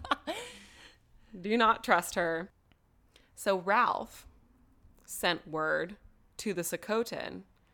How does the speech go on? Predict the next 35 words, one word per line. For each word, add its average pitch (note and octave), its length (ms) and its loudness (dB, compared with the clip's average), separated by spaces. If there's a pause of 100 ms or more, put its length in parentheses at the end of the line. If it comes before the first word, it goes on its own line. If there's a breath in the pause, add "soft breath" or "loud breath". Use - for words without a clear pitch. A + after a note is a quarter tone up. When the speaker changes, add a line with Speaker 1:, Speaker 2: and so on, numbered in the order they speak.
(520)
Speaker 2:
saying F3 460 2
that E3 260 4 (120)
the F3 120 -4
English D#3+ 280 -2
fleet B3+ 240 -4
had F3+ 120 -4
arrived, B2 540 -4
which D#3+ 220 -6
they D3+ 100 -6
had C#3+ 140 -8
not. E3 260 2 (1300 soft breath)
And E3 600 -2 (240)
he F#3+ 280 -8
did F3+ 200 0
it F3 160 4
to, F3 100 -8
like, D#3+ 160 -4
force D#3+ 600 -2
Pemisapan D3+ 960 -4
to D#3+ 100 -12
speed - 320 -6
up B2 140 -4
his D#3 160 -8
timeline. E3 600 -2 (1000)
'Cause F3 140 -12
he E3+ 100 -4
was D3+ 120 -6
like, D3+ 160 -6
"Oh D#3 120 -2
shit, C#3 340 -4 (120)
like, - 480 -8 (320)
English D#3 280 -4
reinforcements - 540 -2
are - 80 -6
here." - 240 -6